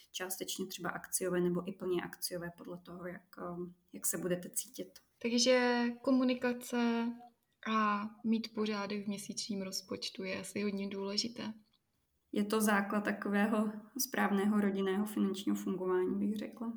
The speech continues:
Speaker 2: A když si vezmeme ještě jeden příklad, a to je,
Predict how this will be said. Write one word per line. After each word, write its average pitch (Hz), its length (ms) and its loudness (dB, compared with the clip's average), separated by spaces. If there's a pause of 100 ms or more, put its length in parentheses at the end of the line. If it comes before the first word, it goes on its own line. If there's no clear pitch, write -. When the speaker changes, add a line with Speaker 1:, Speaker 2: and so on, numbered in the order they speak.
(380)
Speaker 2:
A 202 760 2
když 214 200 -2
si - 160 0
vezmeme 226 1040 4
ještě 220 360 0
jeden 196 380 -2
příklad, 208 720 0 (160)
a 214 100 -2
to 214 240 -4
je, 202 640 0